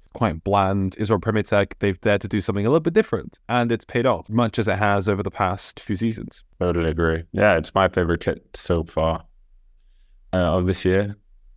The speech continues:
Speaker 2: Maybe second Bora or the Stan-, no, the Stano one. We had that weird thing at the bottom of the jersey. Uh, but yeah, we might as well move on. We can't just stick with the Visma, try and,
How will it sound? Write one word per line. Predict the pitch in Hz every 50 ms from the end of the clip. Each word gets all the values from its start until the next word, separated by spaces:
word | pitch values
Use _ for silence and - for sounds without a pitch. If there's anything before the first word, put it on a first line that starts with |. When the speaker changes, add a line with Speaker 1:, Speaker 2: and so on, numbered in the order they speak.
| _ _ _ _ - - - _ - -
Speaker 2:
Maybe | 98 95 98 98 95
second | - - 104 104 - - 107 101 90
Bora | 95 95 98 104 110 117 113 104 - - -
or | 90 92 90
the | 90 87 85
Stan-, | - - 87 87 90 90 92 87 -
no, | 95 101 95 92 90 85
the | 90
Stano | 87 - - 92 95 92 85 80
one. | 82 80
We | 80 80 85
had | 82 78
that | 78 71 - -
weird | 80 82 85 82 82 80 -
thing | - 82 80 76 80 80 - - -
at | 80 -
the | -
bottom | - - 82 82 82 82
of | 80 80 80
the | 85
jersey. | 82 85 80 82 80 82 80 82 - _ _ -
Uh, | - 101 104 104
but | 98 101 123 113 107
yeah, | 113 123 120
we | 104 98 98
might | 101 104 104 92
as | 101 101 104
well | 101 98 98 98
move | 98 95 95 92 87
on. | 95 95 101 110 113 107 107 107 - - _ _ -
We | 95 95 101 95
can't | 95 - - 117 113 101
just | 85 90 - - - -
stick | - - - - - 90 87 -
with | - 90 80
the | 85
Visma, | 78 - - 90 85 - - 98 95 101 110 117 - _ _ _ -
try | - 92 92 90
and, | 87 90 87 87 90 87